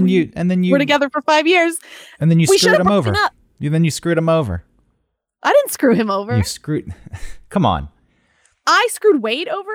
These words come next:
Speaker 1: So he's trying to tell you, Wade's trying to tell you, I don't think you like being broken up with. Wade's
Speaker 2: No, who does?
Speaker 1: Wade's trying, but Wade's trying to tell you, you date him, I don't, I'm breaking up with you for whatever reason. Maybe can't express it.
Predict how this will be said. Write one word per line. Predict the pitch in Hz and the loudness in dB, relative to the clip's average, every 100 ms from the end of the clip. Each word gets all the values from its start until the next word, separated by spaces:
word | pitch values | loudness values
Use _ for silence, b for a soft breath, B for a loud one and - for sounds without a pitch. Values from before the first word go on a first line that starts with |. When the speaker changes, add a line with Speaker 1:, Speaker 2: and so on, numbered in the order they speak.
| 466 | -2
Speaker 1:
So | 165 151 | 2 4
he's | 175 196 | 4 2
trying | - 175 165 | 0 -2 0
to | 139 | -2
tell | - 131 104 | -2 2 2
you, | 98 | 2
Wade's | 123 143 | 0 -2
trying | - 139 131 | -4 -4 -4
to | 110 | -4
tell | - 110 | -2 0
you, | 95 | 0
I | 131 | 0
don't | 185 | -2
think | 139 127 | -4 -6
you | 139 | -4
like | 113 85 | -4 -4
being | 80 80 | -6 -8
broken | 78 80 - 69 | -8 -10 -12 -14
up | - | -16
with. | - - _ _ _ _ _ _ _ _ _ - | -18 -20 _ _ _ _ _ _ _ _ _ -8
Wade's | 131 151 175 | 0 2 4
Speaker 2:
No, | 403 - | 2 -2
who | 320 | -2
does? | 202 151 240 127 | -4 -6 -8 -4
Speaker 1:
Wade's | 151 165 143 - | 0 2 0 -4
trying, | - 147 135 107 95 | -4 -4 -4 -6 -6
but | 135 110 117 139 | -4 -4 -8 -6
Wade's | 151 147 - | -4 -4 -4
trying | 143 123 | -4 -4
to | |
tell | 104 101 90 | -2 -2 -2
you, | 90 92 95 | -4 -6 -10
you | 117 110 | -10 -6
date | 113 107 | -4 -4
him, | 104 98 92 92 _ | -4 -4 -4 -8 _
I | 101 107 | -4 -4
don't, | 107 | -4
I'm | 107 | -6
breaking | 98 117 101 87 | -2 -2 -2 -4
up | 80 | -6
with | 85 90 | -10 -10
you | 85 87 b b | -10 -10 b b
for | - | -2
whatever | 170 185 135 101 | 2 2 2 0
reason. | 101 80 90 | 0 -2 -4
Maybe | 120 | -6
can't | 123 165 156 | -4 -4 -4
express | - - 135 131 - | -8 -6 -2 -2 -2
it. | 143 - | -6 -8